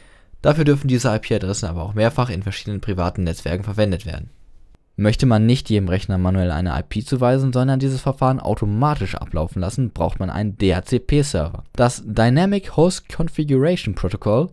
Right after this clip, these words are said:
sorgt dafür, dass Rechner, die sich im Netzwerk befinden, eigenständig eine I-P-Adresse zugewiesen bekommen. Der D-H-C-P-Server identifiziert dabei zuerst die Rechner durch ihre mac-Adresse.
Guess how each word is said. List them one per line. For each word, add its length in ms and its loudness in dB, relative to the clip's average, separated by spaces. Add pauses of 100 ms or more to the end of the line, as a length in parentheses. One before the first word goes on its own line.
(160)
sorgt 360 4
dafür, 400 2
dass 400 -4
Rechner, 540 0
die 200 -2
sich 240 -2
im 160 -2
Netzwerk 380 0
befinden, 460 -4 (140)
eigenständig 640 -2
eine 240 0
I-P-Adresse 540 0
zugewiesen 500 -2
bekommen. 400 -8 (440)
Der 100 6
D-H-C-P-Server 1000 2
identifiziert 880 0
dabei 240 2
zuerst 400 -4
die 80 -2
Rechner 340 2
durch 200 -2
ihre 200 0
mac-Adresse. 960 2